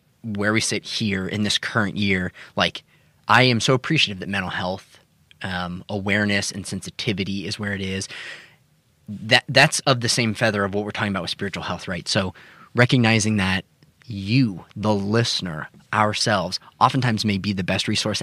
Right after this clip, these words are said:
at that time. Not saying that we're not gonna advocate them to go get pastoral help or professional help, link up with a counselor, but it's not realistic to think that somebody is gonna be self-evaluative thinking,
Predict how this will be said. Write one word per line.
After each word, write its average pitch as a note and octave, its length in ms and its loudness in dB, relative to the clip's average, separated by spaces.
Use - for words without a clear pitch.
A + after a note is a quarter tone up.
at C#3 240 6
that G#2+ 280 4
time. D#3 480 6
Not G#3 140 4
saying F3+ 160 8
that D3+ 60 8
we're C3+ 80 6
not B2 140 8
gonna A2 120 0
advocate G#2+ 380 2
them A2 140 -2
to A2 60 -2
go B2+ 160 4
get C3 140 0
pastoral A2+ 360 2
help G#2 260 -4
or G#2+ 40 -6
professional G#2+ 420 0
help, G2+ 260 -2
link C3+ 180 6
up G#2+ 60 0
with G#2+ 100 0
a G#2 40 -4
counselor, G#2+ 360 -4
but C#3 160 0
it's - 180 -2
not D#3 160 2
realistic D3 380 0
to G2+ 80 -6
think D#3 300 2
that - 120 -8
somebody A#2+ 360 2
is A2+ 100 0
gonna A2 180 0
be G#2 220 -4
self-evaluative G#2+ 1120 4
thinking, F#2+ 420 -4